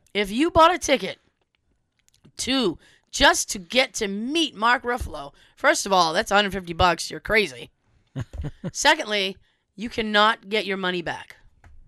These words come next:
Speaker 1: Now, if you
Speaker 2: If.
Speaker 1: did the, if, if you did the pre-order photo, that is a separate company, and you have to deal with them to try to get your money back from that. Yes.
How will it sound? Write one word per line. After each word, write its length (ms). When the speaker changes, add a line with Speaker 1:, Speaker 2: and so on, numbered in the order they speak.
Speaker 1:
Now, 440
if 520
you 160
Speaker 2:
If. 80
Speaker 1:
did 140
the, 320
if, 580
if 240
you 80
did 160
the 60
pre-order 580
photo, 600
that 180
is 100
a 60
separate 460
company, 600
and 160
you 80
have 180
to 80
deal 200
with 220
them 400
to 100
try 220
to 60
get 200
your 60
money 160
back 220
from 180
that. 200
Yes. 500